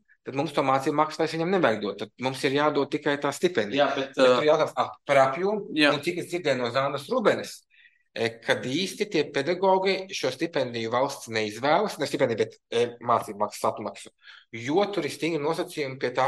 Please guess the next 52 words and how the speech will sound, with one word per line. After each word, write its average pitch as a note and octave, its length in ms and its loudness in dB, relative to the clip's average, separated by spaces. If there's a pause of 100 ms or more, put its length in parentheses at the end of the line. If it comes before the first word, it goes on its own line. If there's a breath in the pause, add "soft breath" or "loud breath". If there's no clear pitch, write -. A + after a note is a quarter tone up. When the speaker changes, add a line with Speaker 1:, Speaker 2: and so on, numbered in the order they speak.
Speaker 1:
ko D3 160 2
tu C3 120 -4
drīkst B2+ 380 -4
strādāt D3+ 380 2
un B2+ 80 -4
ko C#3+ 140 -2
tu C3+ 80 -6
nedrīkst A2 500 -6
Speaker 2:
Nu, G#2 60 0
Speaker 1:
strādāt. G2 160 0
Speaker 2:
tur F3+ 80 4
tikai D#3 400 2
vēl D#3+ 240 6
vērš D3 260 2
uzmanību, C3+ 840 -2
ar B2 180 2
ko C3+ 120 2
kolēģi C3 400 4
jābūt B2+ 280 2
ļoti C#3+ 160 2
uzmanīgi, D#3 200 0
bet, - 120 -6 (260)
kā C3 180 8
saka, C#3+ 380 4
tikko C#3 520 6
arī A#2 400 4
teica C3+ 320 -2
Valns B2 300 6
detaļās, D3 520 2
vai B2 140 2
ne? A#2+ 220 0 (600 loud breath)
Un A#2 100 -6
šeit C3 200 2
ļoti B2+ 240 4
būtiski E3 280 -2
saprast, - 600 0
jo B2 140 4
es B2 140 2
esmu A2 140 -6
bijis A#2 180 0
pats, B2 240 0
nu, E3 80 2
kurš E3 260 -4
ir - 60 -6
pedagogs D3 480 0
uz C3+ 80 -6
stipendiju C3 540 0
dzīvojis, B2+ 520 2
kā B2 160 6
iespējamās A#2+ 640 0
misijas E3 480 2
absolvents. D3 720 2